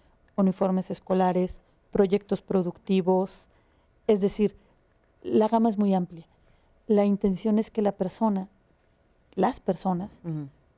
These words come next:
Speaker 1: Puedan retomar su proyecto de vida
Speaker 2: A ver, ¿ustedes
Speaker 1: después de un hecho
Speaker 2: inician,
Speaker 1: victimizante.
Speaker 2: ustedes inician a partir del Ministerio Público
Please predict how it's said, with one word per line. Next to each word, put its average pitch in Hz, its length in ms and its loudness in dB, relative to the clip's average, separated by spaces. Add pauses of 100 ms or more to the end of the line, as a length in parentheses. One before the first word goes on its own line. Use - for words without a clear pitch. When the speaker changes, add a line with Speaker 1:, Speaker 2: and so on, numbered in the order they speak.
(160)
Speaker 1:
Puedan 214 320 2
retomar 190 480 0
su - 160 -12
proyecto 185 560 -4
de 185 140 -2
vida 180 320 -8 (160)
Speaker 2:
A 196 40 0
ver, 208 160 0
¿ustedes 277 280 -2
Speaker 1:
después 202 180 2
de 233 80 4
un 196 80 4
hecho 185 240 0
Speaker 2:
inician, 262 60 -2
Speaker 1:
victimizante. 160 640 -12 (220)
Speaker 2:
ustedes 254 260 0
inician 214 360 0
a 175 40 0
partir 160 340 -4
del 208 140 0
Ministerio 151 460 -4
Público 226 500 -4